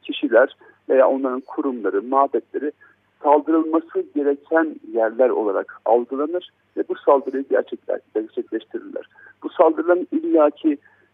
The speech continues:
e, organize, planlı, ranting cinayetine gibi olması da gerekmez. Nefret iklimi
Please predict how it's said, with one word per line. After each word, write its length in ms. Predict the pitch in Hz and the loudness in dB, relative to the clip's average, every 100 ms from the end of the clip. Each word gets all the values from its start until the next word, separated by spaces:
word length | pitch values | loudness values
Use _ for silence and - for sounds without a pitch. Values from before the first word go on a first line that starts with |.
| _ - | _ -10
e, 120 | 101 - | -2 2
organize, 680 | 151 143 156 151 147 156 | 2 2 2 2 2 2
planlı, 540 | 143 - 139 143 139 127 | 0 -4 -2 0 -2 -2
ranting 380 | 131 139 147 139 | -2 -2 -8 -6
cinayetine 420 | 135 127 131 123 | -6 -8 -8 -10
gibi 180 | 123 131 | -2 0
olması 440 | 120 120 123 - | 0 -2 -8 -2
da 80 | - | -2
gerekmez. 540 | - 202 - - - - _ _ - | 0 -4 -4 -4 -4 -6 _ _ -4
Nefret 400 | 254 - 359 - | -2 0 -2 -2
iklimi 460 | - 233 226 320 | -10 -10 -2 -2